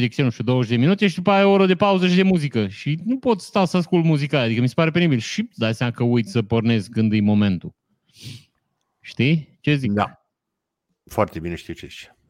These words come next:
Speaker 1: Da, în, ar trebui în pauzele astea pe net, cel puțin ar trebui să pună, nu știu, interviuri cu oameni sau ceva. E o muzică, frățioare, o lălăilă și problema e că și patru sute de mii de reclame. Acum, așa au înțeles oamenii că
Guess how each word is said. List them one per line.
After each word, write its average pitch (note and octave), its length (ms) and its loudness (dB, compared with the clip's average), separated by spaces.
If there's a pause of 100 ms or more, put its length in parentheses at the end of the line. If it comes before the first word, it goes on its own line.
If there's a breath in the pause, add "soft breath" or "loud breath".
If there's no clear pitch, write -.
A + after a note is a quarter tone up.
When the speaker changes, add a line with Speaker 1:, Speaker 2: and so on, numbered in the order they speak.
(120)
Speaker 1:
Da, A2+ 200 0
în, G#2+ 260 0
ar D3 180 -2
trebui E3+ 320 2
în G#3 100 4
pauzele F3+ 400 2
astea D#3+ 260 2
pe C3+ 160 -2
net, E3 260 2
cel E3 140 0
puțin F#3+ 220 -2
ar B3+ 80 2
trebui B3 180 0
să C4 100 0
pună, C4 280 0
nu A3 120 2
știu, D3 160 -2
interviuri F#3 500 2
cu G3 100 -2
oameni G#2 340 0
sau A#2 160 -2
ceva. C3+ 580 -4
E G3+ 140 -6
o B3 80 0
muzică, D#3 440 2
frățioare, D3+ 420 0
o D3 60 2
lălăilă E3 440 2
și G3 220 0
problema F#3 420 0
e F#3 40 2
că F#3 120 0
și F#3+ 400 -2
patru D#3 300 -2
sute C#3+ 160 -2
de C#3+ 120 0
mii C#3 160 2
de B2 120 0
reclame. A2 480 -2
Acum, C3 500 -2 (640)
așa B2+ 240 -2
au D3 140 0
înțeles C3 380 -2
oamenii C#3+ 400 0
că C#3 500 0